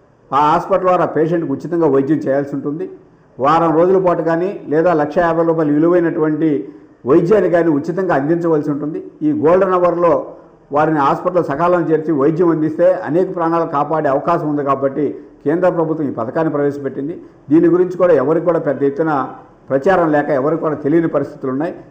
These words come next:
కాబట్టి ఈ పథకం పైన కూడా జిల్లాలో ప్రత్యేకమైనటువంటి ప్రచార కార్యక్రమాన్ని రూపొందించాలని చెప్పి ప్రమాదాల నివారణ కోసం జిల్లా కలెక్టర్ గారు, ఎస్పీ గారు ప్రత్యేక చర్యలు తీసుకోవాలని,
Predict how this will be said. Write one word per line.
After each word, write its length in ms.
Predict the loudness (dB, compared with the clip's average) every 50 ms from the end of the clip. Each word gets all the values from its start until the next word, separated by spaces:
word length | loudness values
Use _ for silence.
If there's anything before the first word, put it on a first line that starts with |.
| -8 -4
కాబట్టి 360 | -2 0 0 0 0 0 0 0
ఈ 160 | 0 0 0
పథకం 420 | 0 0 0 0 0 -2 -2 0 2
పైన 140 | 2 2 2
కూడా 460 | 0 0 0 2 2 0 0 -2 -6 -8 -4
జిల్లాలో 320 | -2 0 0 2 2 0 0
ప్రత్యేకమైనటువంటి 800 | -2 -2 -6 -4 0 0 0 0 0 -2 -4 -4 -2 -4 -4 -4 -4
ప్రచార 200 | -2 -2 -2 -2
కార్యక్రమాన్ని 520 | 0 -2 -4 -4 -4 -6 -6 -6 -6 -6 -6
రూపొందించాలని 680 | -4 -2 0 0 0 0 -2 0 -2 0 0 -2 -2
చెప్పి 300 | -4 -4 -4 -6 -6 -6 -10 -18 -20 -20 _ -4
ప్రమాదాల 460 | -2 -2 0 2 2 2 4 4 4
నివారణ 340 | 4 4 4 4 2 0 -2
కోసం 500 | -2 -2 -2 -2 -2 0 -2 -2 -2 -4 -8 -12 -20 -20 -20 -20 -20 _ _ _ _ -4
జిల్లా 220 | 0 0 2 2 2
కలెక్టర్ 320 | 0 0 -2 -2 -2 -2
గారు, 180 | 0 2 2 2
ఎస్పీ 340 | 0 0 -2 0 0 2 2
గారు 200 | 2 2 0 -2
ప్రత్యేక 540 | -4 -6 -8 -4 -2 -2 -2 -2 -2 -2
చర్యలు 220 | -2 0 0 0 -2
తీసుకోవాలని, 640 | -2 -6 -8 -4 -2 -2 0 0 0 -2 -4 -8